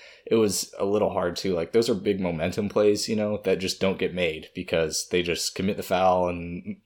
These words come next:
yes, they lose fifteen yards, we gain fifteen yards, but it, it's not the same as, like, a big fifty-yard catch or something like that. So there was a lot of that going on. Um, I know K D had one called on him.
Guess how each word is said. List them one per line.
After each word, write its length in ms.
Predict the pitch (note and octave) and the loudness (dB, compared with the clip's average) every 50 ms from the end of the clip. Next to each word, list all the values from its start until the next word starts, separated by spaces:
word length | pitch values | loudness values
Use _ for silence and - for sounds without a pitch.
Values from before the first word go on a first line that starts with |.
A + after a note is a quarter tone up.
| _ _ | _ _
yes, 400 | - A2 A2 G#2 F#2+ - - - | -4 2 4 4 4 4 2 -2
they 180 | - F2+ F2+ F2+ | -2 0 0 0
lose 260 | F#2 F#2+ F#2+ F2+ - | 0 -2 -2 -4 -2
fifteen 360 | - F#2+ F2+ - - F2+ E2+ | -2 -2 -2 -2 -4 -6 -6
yards, 440 | E2+ D#2+ D#2+ D#2+ D#2+ D#2+ D#2+ D#2+ - | -4 -6 -6 -4 -4 -6 -6 -6 -6
we 120 | F#2 F#2+ | -6 -6
gain 260 | F2+ F2+ F2+ F2 E2+ E2+ | -4 -2 -4 -4 -4 -4
fifteen 320 | - F#2 F2 - F2+ E2+ | -4 -6 -6 -6 -8 -8
yards, 360 | D#2+ D#2+ D#2 D#2+ D#2+ D2+ - | -8 -8 -8 -8 -10 -10 -12
but 280 | - - D#2 D2+ - - _ - - - - - - _ _ _ - | -8 -6 -6 -6 -8 -12 _ -20 -20 -20 -20 -20 -20 _ _ _ -4
it, 300 | F#2+ F2 E2 - - _ _ - | -2 -2 -2 -4 -8 _ _ -8
it's 200 | G2 F2+ - - | -6 -6 -4 -4
not 140 | G2+ F#2+ | -4 -4
the 80 | - - | -4 -4
same 420 | - - - E2+ F2 E2+ E2 D#2+ | -4 -2 -2 -2 -2 -2 -4 -4
as, 140 | D#2 D#2 - | -4 -4 -6
like, 160 | - - - | -6 -8 -10
a 100 | - - - _ | -10 -12 -8 _
big 380 | - F#2+ F#2 F2+ F2 E2 - - _ _ _ _ _ _ | -2 0 0 0 -2 -4 -6 -16 _ _ _ _ _ _
fifty-yard 640 | _ - - G2 F2 - F2 F2 D#2+ E2+ F2 E2 | _ -2 -2 -2 -2 -2 -4 -4 -2 -4 -4 -6
catch 400 | - - E2 E2 E2 E2 - - | -6 -6 -2 -2 0 -2 -2 -4
or 80 | E2 D#2+ | -6 -4
something 280 | - - E2+ - - E2 | -4 -4 -4 -6 -6 -8
like 200 | D#2+ D#2 D#2 - | -8 -8 -6 -6
that. 260 | E2+ D#2+ D#2+ - - | -4 -4 -4 -6 -4
So 160 | - F#2 F#2 | -4 -2 -2
there 160 | F2 A2 A2+ | 2 4 4
was 100 | A2+ G#2+ | 4 4
a 60 | A2+ | 2
lot 220 | G#2 G2+ F#2 F#2 F#2 | 2 2 2 2 0
of 40 | E2+ | 0
that 200 | E2 E2 E2 - | -2 -2 -2 -4
going 240 | E2+ E2 E2 E2 | -6 -6 -4 -4
on. 380 | E2 E2 E2 E2 E2 E2 E2+ - _ | -4 -4 -4 -4 -6 -8 -12 -12 _
Um, 400 | F2+ F2 E2+ E2 D#2+ D#2+ D#2+ - - | -6 -4 -2 -2 -4 -6 -10 -8 -6
I 60 | F#2+ | -4
know 120 | F#2+ F#2 F2+ | -4 -4 -4
K 240 | - - - E2+ | -6 -6 -8 -6
D 240 | E2 E2+ E2+ F2 F2 | -6 -6 -4 -6 -4
had 240 | - F#2 F2+ E2+ E2+ | -2 -2 -2 -2 -4
one 180 | F2+ F2 E2+ E2 | -6 -6 -6 -6
called 280 | - - F2 E2+ D#2+ | -4 -4 -4 -2 -4
on 100 | D#2 D#2 | -8 -8
him. 460 | - - C3 C3 B2+ B2 A#2 A2+ A2 | -6 -4 -2 -2 -2 -2 -4 -6 -8